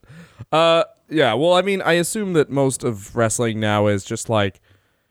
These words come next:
after WrestleMania, they just have a line, they come up with one idea, and then they just put an arrow with a point on it,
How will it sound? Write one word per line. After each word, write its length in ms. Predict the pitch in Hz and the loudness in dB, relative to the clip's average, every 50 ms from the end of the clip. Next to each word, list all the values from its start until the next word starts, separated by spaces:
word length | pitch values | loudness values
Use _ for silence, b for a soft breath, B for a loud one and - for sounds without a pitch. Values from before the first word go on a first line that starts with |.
| _ _ _ _ _ _ _ _ _ _ _ _ - | _ _ _ _ _ _ _ _ _ _ _ _ -4
after 300 | 131 131 139 - - 151 | -2 -2 0 0 0 0
WrestleMania, 920 | 139 135 131 - 147 135 131 131 135 131 135 135 131 131 127 127 - 127 | 0 0 0 0 -2 0 0 0 0 2 2 2 2 2 2 0 0 -2
they 120 | - 123 | -4 -2
just 200 | 117 127 123 - | -2 -2 -4 -4
have 160 | - 135 123 117 | -4 -2 0 0
a 60 | 120 | 0
line, 680 | 113 110 117 117 123 127 127 127 127 123 127 127 127 - - | 0 2 2 4 4 4 2 2 0 0 -2 -6 -8 -8 -8
they 100 | 123 120 | -8 -6
come 160 | - 151 143 | -4 -4 -4
up 140 | 131 104 135 | -4 -4 -4
with 100 | 127 - | -4 -2
one 160 | 131 131 127 | 0 0 0
idea, 540 | 127 123 123 110 123 127 135 131 135 139 - | 0 0 -2 -2 -2 0 0 2 2 0 0
and 120 | 113 117 | -2 -6
then 80 | 120 117 | -4 -6
they 80 | 120 | -4
just 140 | 113 117 - | -6 -6 -4
put 160 | - 131 127 | -2 -2 -2
an 140 | 110 120 - | -2 -4 -6
arrow 440 | - 113 120 123 123 127 131 131 131 | -4 -2 0 0 2 2 4 4 2
with 160 | 131 131 123 | 2 2 0
a 60 | 120 | 0
point 380 | - - - 135 135 151 156 165 | 0 -2 -2 -2 -2 -2 0 0
on 180 | 156 160 170 | 0 2 2
it, 160 | 185 202 202 | 2 2 0